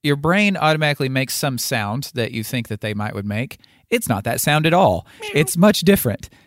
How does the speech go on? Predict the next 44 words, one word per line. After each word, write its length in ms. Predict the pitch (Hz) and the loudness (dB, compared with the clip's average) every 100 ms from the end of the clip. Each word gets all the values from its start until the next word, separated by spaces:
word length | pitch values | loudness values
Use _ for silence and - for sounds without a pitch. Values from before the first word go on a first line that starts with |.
| - | -6
And, 460 | 131 147 143 123 135 | -2 0 0 -4 -4
uh, 220 | 135 131 131 | -2 -2 -2
she 540 | - 165 170 160 147 - _ _ - | -2 0 2 2 0 -6 _ _ -4
introduced 440 | 147 123 135 - | -2 2 0 0
me 160 | 127 117 | -2 -2
to 300 | - 117 107 | -2 0 0
R 120 | 107 | 0
K 180 | 107 107 | 0 0
S, 300 | 98 101 - - | 0 -2 -6 -6
and 480 | 110 101 95 95 - - _ _ _ _ | -2 0 -2 -4 -6 -14 _ _ _ _
they 220 | 113 120 | -4 0
are 100 | 117 | 0
phenomenal. 720 | - 127 113 104 90 76 85 - _ | 0 -2 0 0 0 -4 -6 -10 _
And, 360 | 107 98 92 92 | -4 -2 0 -2
uh, 180 | 50 - - | -6 -10 -6
their 160 | 101 87 | -4 -4
shows 600 | - 113 113 120 120 - | -2 0 2 0 -2 -4
are 100 | 117 | -4
incredible. 680 | 113 - 117 120 113 113 - - _ _ - | -4 -2 -2 0 0 -2 -4 -16 _ _ -4
Their 120 | 120 | -2
music 460 | 123 143 151 151 147 | 0 0 2 2 4
is, 320 | 139 131 - - | 2 0 -4 -2
uh, 140 | 151 - | -2 -2
again, 380 | 135 131 170 | 0 2 4
it's 180 | 151 - | 4 2
almost 240 | 131 131 - | 2 2 2
like 140 | 131 | 2
an 60 | 127 | 0
acquired 340 | - 127 123 | 0 0 0
taste 400 | 131 90 76 - | 0 -2 -4 -8
because 400 | 101 101 98 - - | -6 -4 -4 -6 -4
the, 300 | 104 95 90 | -2 -2 -4
the 100 | 107 | -6
lead 240 | 101 110 | -4 -4
singer, 340 | 104 117 117 95 | -2 0 0 0
their, 180 | 92 92 - | -2 -4 -8
their 160 | - 101 | -8 -8
voice, 560 | 104 110 107 101 - - - | -4 -4 -2 -4 -6 -10 -8
a 60 | |
lot 220 | 110 107 | -4 -2
of 40 | 104 | -2
times 220 | 113 107 | -4 -4
you 140 | 104 110 - | -8 -12 -6
don't 280 | 107 110 | -2 -2